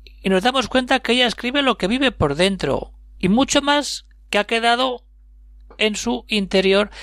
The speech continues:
y que no llegó a poner por escrito, pero sobre todo lo que más nos ayuda a conocer a Sor María y ver la grandeza de este alma que busca siempre a Dios es su obra principal, que es la mística Ciudad de Dios,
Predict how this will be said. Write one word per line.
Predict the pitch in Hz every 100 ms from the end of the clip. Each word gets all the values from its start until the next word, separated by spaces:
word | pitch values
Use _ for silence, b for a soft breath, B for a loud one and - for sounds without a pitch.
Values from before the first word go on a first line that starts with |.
| B B
y | 208
que | 196
no | 208
llegó | 208 185
a | 180
poner | 175 170 170
por | - 139
escrito, | - - 156 120 -
pero | 151
sobre | 160 170
todo | 277
lo | 247 -
que | 202
más | 262 254
nos | 226 185
ayuda | 185 214 202 196 - -
a | - 180 208
conocer | - 151 143 202 190 -
a | 147
Sor | - 156
María | 147 160 180 170
y | - 156
ver | 180 185
la | 180 160
grandeza | 151 151 175 240 - 131 - B B B
de | - 220
este | 196 - 175
alma | 196 175 135 - B B B B
que | - 151
busca | 214 190 - 156
siempre | 196 185 170 170
a |
Dios | 214 202 -
es | 240 - -
su | - 175
obra | 202 233 220 _
principal, | - 156 147 - 147 180 165 -
que | 196
es | 190
la | 170 151
mística | 190 254 - - 247 - 226
Ciudad | - 170 175
de | 165
Dios, | 170 226 247